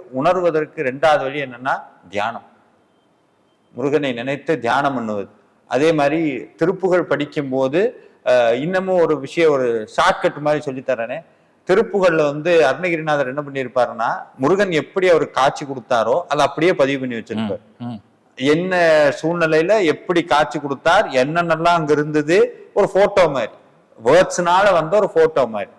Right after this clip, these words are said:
Speaker 1: ஒரு திருப்புகழ் உங்களுக்குன்னு ஒரு முருகனை ரொம்ப பிடிக்கும். அது திருச்செந்தூரா இருக்கலாம், திருப்பரங்குன்றமா இருக்கு, என்ன முருகன், அந்த கோவிலினுடைய திருப்புகழை எடுத்துக்கங்க. அந்த திருப்புகழை தினமும் பாடுங்க.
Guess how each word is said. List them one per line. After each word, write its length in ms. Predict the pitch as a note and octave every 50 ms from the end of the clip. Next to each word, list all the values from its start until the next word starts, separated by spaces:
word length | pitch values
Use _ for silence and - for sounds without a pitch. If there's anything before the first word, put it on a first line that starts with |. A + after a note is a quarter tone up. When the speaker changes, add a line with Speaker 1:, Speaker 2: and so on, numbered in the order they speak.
| _ _ _ _ _ _ _ _ _
Speaker 1:
ஒரு 260 | - - F3+ F3 E3+ F3
திருப்புகழ் 680 | - G3+ A3+ G#3 G#3 A3 G3+ G#3 A3 A#3 A#3+ A#3 - -
உங்களுக்குன்னு 480 | D#3 F3 F#3+ F#3+ G#3 G3+ G3 - A#3 A#3
ஒரு 120 | A3 F#3+
முருகனை 360 | E3+ E3+ F3 F3+ E3 G3 G3+ G3
ரொம்ப 300 | E3+ D#3 D#3+ E3 F#3 E3+
பிடிக்கும். 380 | D3 D3+ C#3 B2 A#2 A2+ -
அது 280 | - C#3 C#3+ C#3+ - D#3+
திருச்செந்தூரா 460 | D3+ - E3 D#3 D3+ D3+ D3+ C#3+ C#3
இருக்கலாம், 420 | C3+ B2+ - C3 C3 C#3+ E3 E3+
திருப்பரங்குன்றமா 580 | D#3 D#3+ D3+ C#3+ D3+ D3+ D3 C#3+ C3+ C#3 C3 C3+
இருக்கு, 240 | C3 B2 A2+ A#2 A2
என்ன 260 | G#2 D3+ F#3+ G#3+ A3+
முருகன், 340 | G#3 F#3+ F3 E3 D#3+ C#3+ - _ _ _ _ _ _
அந்த 580 | - C3 C3+ D3+ E3 E3+ D3+ D#3+ D3+ D3+ D3 D3+ -
கோவிலினுடைய 680 | E3 F#3 G#3 G#3+ G#3+ G#3 G3 F#3 E3+ D#3+ F3 F#3+ F#3+
திருப்புகழை 540 | - - E3+ F3+ F3+ - D#3 C#3+ D#3 D#3+ D#3+
எடுத்துக்கங்க. 520 | C#3+ C3 C3 - D3+ A#2+ A2+ G#2 F#2+ G2+ _ _ _ _ _ _ -
அந்த 220 | A#2+ C3 C#3+ C3+ -
திருப்புகழை 500 | - F3+ G#3+ G#3+ - G#3+ F#3 F#3 G3+ F#3
தினமும் 440 | C#3+ C#3 C#3 D#3 E3+ F#3+ G3 F#3 -
பாடுங்க. 460 | - C3 C3 C#3 C3+ B2+ A2+ G#2 -